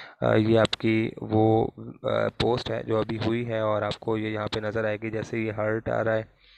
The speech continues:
जिसकी हमने image के तौर पर एक्सर्ट किया था, आप अपनी तरफ से कोई भी बना सकते हैं, अ, image यहाँ पे लगा सकते हैं। और image जो है वो रॉयल का copyright नहीं होना चाहिए, उस पर free वाली image होनी चाहिए और किसी भी website से आप ले सकते हैं।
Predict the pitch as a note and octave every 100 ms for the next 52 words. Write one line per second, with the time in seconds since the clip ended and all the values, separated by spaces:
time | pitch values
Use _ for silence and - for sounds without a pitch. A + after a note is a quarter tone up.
0 | - - A#2 - A2 A2 A2+ A2+ A2+ A2+
1 | B2 A2+ A2+ A2+ A2+ G#2+ A2 A2 - A2+
2 | A2 A2 A2 G#2+ A2+ A2+ A2+ G#2+ A2+ A#2
3 | A#2 A2+ G#2+ A2 A2+ - A2+ A2+ _ _
4 | _ - - _ - B2 A#2 A#2 A2+ A2+
5 | A2 A2+ G#2+ A2 A2 A2+ - A#2 A#2 A2
6 | G#2+ A2+ A2+ A#2 A2 A2 A2 G#2+ A2+ -
7 | - A2 G#2+ G#2 - A2+ A2 C3+ B2 A#2
8 | A2+ _ _ A#2 A2 A2+ A#2 A2+ A2 A2
9 | A2 - A2+ - B2 A#2+ A2+ G#2+ A2 G#2+
10 | A2 A2 G#2+ A2+ G#2+ A2 A2 - A2 A#2
11 | A2 G#2+ - A2+ A2 A2 A#2+ - A#2 -
12 | A#2